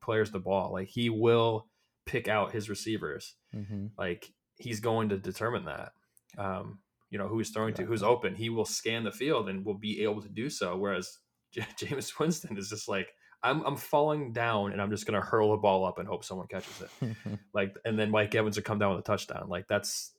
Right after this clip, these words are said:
Speaker 1: the kind of he, player that, the quarterback that they had. So they're,
Speaker 2: Yeah.
Speaker 1: it's a totally different, um, scheme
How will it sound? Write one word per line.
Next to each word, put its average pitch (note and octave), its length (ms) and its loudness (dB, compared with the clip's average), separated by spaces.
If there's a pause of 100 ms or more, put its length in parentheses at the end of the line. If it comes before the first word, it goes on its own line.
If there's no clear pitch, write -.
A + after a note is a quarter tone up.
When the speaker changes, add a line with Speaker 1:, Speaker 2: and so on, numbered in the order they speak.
Speaker 1:
the - 80 -6
kind G2 240 -2
of F2+ 140 -2 (680)
he, G#2+ 280 -6 (200)
player A2 280 4
that, F#2+ 220 -2 (220)
the A2 100 -2
quarterback A2+ 460 4
that F#2+ 60 -8
they F#2+ 120 -2
had. G2 400 -2
So G#2+ 200 -10
they're, G2 180 -2
Speaker 2:
Yeah. G2+ 100 -2
Speaker 1:
it's G2 160 -8
a G2+ 60 -8 (100)
totally G#2+ 340 0
different, G2 460 -4 (100)
um, F#2+ 320 -12 (120)
scheme G2+ 520 -4